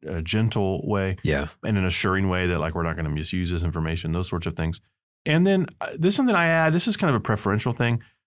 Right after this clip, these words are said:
Speaker 1: When I'm hosting the offering or introducing the offering, I like to make the request that guests not
Speaker 2: Yep.
Speaker 1: feel compelled to give. Some people, they, uh, that's just, it's no big deal. But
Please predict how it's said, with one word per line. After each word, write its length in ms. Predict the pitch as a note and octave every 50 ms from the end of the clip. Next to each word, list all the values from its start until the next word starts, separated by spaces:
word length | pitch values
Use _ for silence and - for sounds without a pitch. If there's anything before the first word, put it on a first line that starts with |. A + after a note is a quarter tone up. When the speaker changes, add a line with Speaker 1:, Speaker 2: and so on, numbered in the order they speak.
| _ _ -
Speaker 1:
When 180 | A#2 A#2 B2
I'm 240 | D3+ F3 G3 F#3+ D#3+
hosting 480 | D3 - - D3+ D3 D3 - C3+ A#2 A2
the 120 | G2+ - -
offering 520 | E2 F#2+ G#2+ A2 - - G2 F2+ F2+ E2+
or 100 | D#2+ D#2
introducing 420 | - G#2 G2+ - G2+ G2+ G2 G2+ E2+
the 60 | -
offering, 520 | G1+ E2 F2+ F2 - - F#2 E2+ D#2+ D2+ - - -
I 140 | - A#2+ D#3
like 220 | F3 F3 D#3 D3+
to 80 | - B2+
make 180 | A#2 A#2 A2+ -
the 80 | G#2
request 420 | F#2+ G2 F#2+ - G#2+ F#2+ F#2+ - -
that 180 | - - G2 F2+
guests 380 | F2 F2 F2 F2 - - - -
not 400 | - F#2+ F2+ F#2 F2+ F2+ - - _ _ _ _ -
Speaker 2:
Yep. 260 | - A#2+ A2 - - -
Speaker 1:
feel 420 | - - - G#2+ G2 F#2 F#2 - _
compelled 360 | - F#2+ E2+ G#2 F2+ F2+ D#2+
to 80 | F2 D#2+
give. 460 | D#2 - F2+ D#2+ C#2 C#2 A#1 - - _ _ _ _ _ _ _ _ _ -
Some 220 | - - C3+ B2+
people, 240 | C3+ D3+ C3 D3 C#3
they, 360 | C3 A#2+ A#2 A#2 A2+ G#2+ - - - - -
uh, 240 | G2+ F#2 - A2
that's 260 | F2+ F#2 F#2 F2+ - -
just, 220 | G2 E2+ - - _ _ _
it's 160 | - F#2+ -
no 100 | - F#2
big 140 | E2+ F2+ F2+ F2+
deal. 220 | B2 C3+ C3 B2
But 260 | A2 F#2 - - -